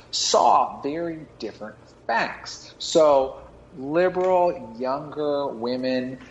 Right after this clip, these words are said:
um, of color from, say, Northeast states tended to see things much more in line with Victor Harris's account, that actually it was the cops chasing him, um, causing, who really presented the, the bigger danger to the public and u-,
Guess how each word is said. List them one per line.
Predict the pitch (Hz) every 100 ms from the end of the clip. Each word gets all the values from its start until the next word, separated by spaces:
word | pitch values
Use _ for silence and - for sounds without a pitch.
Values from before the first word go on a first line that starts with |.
| -
um, | 113 107 107 101 98 98 - -
of | 104 -
color | - - 180 190 190 190 - -
from, | - 107 104 104 -
say, | - - 107 101 98 104
Northeast | 110 123 123 117 - -
states | - 101 117 - - - -
tended | - 196 233 277 208
to | 131 117
see | - 104
things | - 98 -
much | 131 202 -
more | 160 127
in | 98
line | 92 104
with | 104 104
Victor | 123 123 123
Harris's | - 160 185 - - 90
account, | - 85 55 - -
that | 127 123
actually | 143 180 190 135 117 113
it | 113
was | 113 107 -
the | 107
cops | - 175 190 - - -
chasing | - 175 202 202 131
him, | 110 101 92 98 - - -
um, | 107 98 -
causing, | - 165 190 175 117 - - -
who | 120 113
really | 151 131
presented | 98 - 120 104 135 143 107
the, | 101 - -
the | 110
bigger | - 147 139 110
danger | 113 107 98 95
to | -
the | -
public | - 160 - 127 -
and | 92
u-, | 113